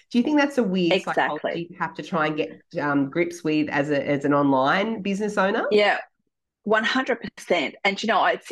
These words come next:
Speaker 2: it's interesting you say that because I'm actually going through that exact experience now, because back in February, I sold off part of my business. So my business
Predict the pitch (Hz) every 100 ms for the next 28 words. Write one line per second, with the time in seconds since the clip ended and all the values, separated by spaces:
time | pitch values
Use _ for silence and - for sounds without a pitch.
0 | - 208 208 220 208 190 147 - - 151
1 | - - 196 185 156 165 151 - - 165
2 | 156 151 151 - 160 147 151 147 - -
3 | - 160 151 _ _ - 156 147 131 113
4 | - 160 151 131 151 - 160 - 156 -
5 | 170 156 214 247 160 123 - 151 - 151
6 | 151 156 143 - - 156 139 131 151 -
7 | - 202 - - - - 143 139 151 -
8 | - 165 180 208 185 147